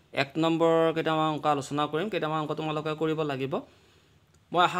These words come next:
কৰিছোঁ আগৰ আলোচনাটিৰ জৰিয়তে তোমালোকে বহুখিনি উপকৃত হ'ব পাৰিছা। আজি আমি এটা চুটিকৈ আলোচনা আগবঢ়াব বিচাৰিছোঁ। ইয়াৰ পিছত উদাহৰণৰ কিছু অংক তোমালোকৰ লগত আলোচনা কৰিব লগা আছে, সেইখিনি কৰি থাকিম সময়ে সময়ে।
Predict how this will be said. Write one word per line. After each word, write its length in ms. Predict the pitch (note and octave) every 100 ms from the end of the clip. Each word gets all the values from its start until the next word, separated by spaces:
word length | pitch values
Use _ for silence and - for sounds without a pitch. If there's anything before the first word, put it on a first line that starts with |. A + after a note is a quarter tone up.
| F3+
কৰিছোঁ 260 | F#3+ F3+ F3
আগৰ 180 | D3+ F3 E3
আলোচনাটিৰ 380 | D3+ E3 D#3+ F3
জৰিয়তে 220 | D#3 D#3+ D#3+
তোমালোকে 260 | E3 E3 D3
বহুখিনি 260 | C#3+ D3+ D#3+
উপকৃত 280 | D3 C#3 D3+ C#3+
হ'ব 80 | C3+
পাৰিছা। 300 | D#3 D#3+ C3+ C3 - - - - - - - - - - - - _ - - B2+
আজি 160 | C3+ E3 E3+
আমি 140 | E3+ E3
এটা 120 | D#3+ D#3
চুটিকৈ 460 | F3 F#3+ F3 F#3 F#3 F3+ E3+
আলোচনা 280 | C#3+ C#3+ D3+ D3+
আগবঢ়াব 280 | C#3 C#3+ C#3 C3+
বিচাৰিছোঁ। 460 | C#3+ D3+ C#3+ A#3 E4+ - _ _ _ - - - - D3+
ইয়াৰ 140 | E3+
পিছত 180 | F3 G3+ F#3+
উদাহৰণৰ 420 | F3 E3+ D#3+ F3 F3
কিছু 160 | E3+ G3
অংক 160 | D#3+ - E3+ F3
তোমালোকৰ 260 | F3 E3+ E3+
লগত 120 | E3+
আলোচনা 220 | D3 D3 D#3
কৰিব 140 | E3+ D#3+ D#3
লগা 140 | D#3 C#3+
আছে, 220 | - D3 C3+ F3+
সেইখিনি 300 | C3+ D3+ D#3 D#3
কৰি 120 | E3 E3
থাকিম 200 | D#3+ D3 D3+
সময়ে 240 | C3+ C3+ C3+
সময়ে। 480 | C3 D3 - -